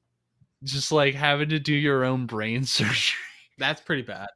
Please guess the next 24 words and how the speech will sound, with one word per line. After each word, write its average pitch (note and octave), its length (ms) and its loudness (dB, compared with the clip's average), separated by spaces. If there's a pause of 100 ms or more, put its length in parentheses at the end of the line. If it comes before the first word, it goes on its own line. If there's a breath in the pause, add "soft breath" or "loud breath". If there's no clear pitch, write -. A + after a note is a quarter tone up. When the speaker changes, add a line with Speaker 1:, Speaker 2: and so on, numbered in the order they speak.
(120)
Speaker 2:
That's C#3+ 200 0
really A#2 380 -6
Speaker 1:
<laughs> - 20 -20
That's E3+ 300 2
Speaker 2:
bad. D#3 100 -6
Speaker 1:
rough. C#3+ 380 2 (220 loud breath)
But E3 100 2
he's F#3+ 180 2
like, G3 220 2
"No, F3+ 260 4
it'll, F3+ 340 0
it'll F#3 200 4
be G3 160 0
fine E3+ 480 2
because C#3 340 -8
the C3+ 120 -8
brain E3 500 0
is D3 140 -2
a C#3+ 40 -6
remarkably E3+ 840 0
<laughs> - 0 -
resilient D3+ 840 0
organ. D#3 680 0 (480 loud breath)
And, C#3 520 0